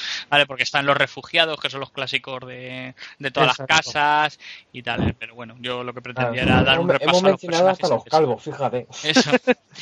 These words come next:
Speaker 1: Eh, bueno, eso lo, eso está bien por-, para, porque, bueno, eh, el tema de que ya todos los calvos están con todos los colores, como yo digo, en intriga, en poder, eh, en militar ya los tienes, o sea que me parecía interesante, ¿no? El lote ese que, que,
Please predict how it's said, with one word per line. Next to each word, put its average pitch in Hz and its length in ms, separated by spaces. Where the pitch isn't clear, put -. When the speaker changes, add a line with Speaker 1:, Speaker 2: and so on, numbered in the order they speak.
Speaker 1:
Eh, 170 180
bueno, 196 280
eso 202 280
lo, 196 260
eso 175 160
está 196 240
bien 190 240
por-, 170 180
para, 123 240
porque, 120 560
bueno, 139 340
eh, 120 200
el 117 140
tema 147 240
de 151 100
que 143 200
ya 147 160
todos 160 320
los 156 140
calvos 160 300
están 160 260
con 147 200
todos 147 200
los 135 140
colores, 143 360
como 127 180
yo 131 160
digo, 156 200
en 123 100
intriga, 160 380
en 165 100
poder, 165 520
eh, 131 640
en 135 100
militar 135 380
ya 156 80
los 156 160
tienes, 135 360
o 117 60
sea 120 140
que 117 80
me 120 100
parecía 127 460
interesante, 123 640
¿no? 123 160
El 123 140
lote 127 280
ese 117 220
que, 120 640
que, - 120